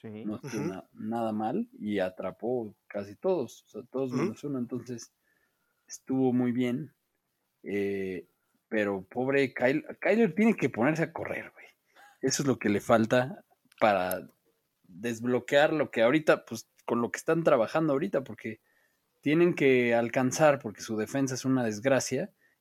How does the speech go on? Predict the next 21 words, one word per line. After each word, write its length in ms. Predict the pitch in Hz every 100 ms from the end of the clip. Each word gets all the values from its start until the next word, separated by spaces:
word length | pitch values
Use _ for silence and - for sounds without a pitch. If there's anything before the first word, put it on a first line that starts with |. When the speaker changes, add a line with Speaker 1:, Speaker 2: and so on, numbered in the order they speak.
| -
Speaker 2:
y 60 |
no 220 | 123 135 160
están 260 | - 120
pudiendo 320 | 117 117 117
avanzar 280 | 113 104 123
el 60 | 120
balón 260 | 110 117
más 320 | 120 117 113 -
que 120 | 113
con 160 | 113
Marquise 380 | 110 104 - 113
Brown 320 | 117 117 139 _ _
cuando 380 | - 90 87 127
se 100 | 156
Speaker 3:
Ujú. 100 | 139
Speaker 2:
puede. 240 | 160 139 _ _ _ _ _
Entonces 380 | _ 104 98 104
sí 140 | - 113
se 100 | 113
tienen 220 | 117 110
que, 120 | -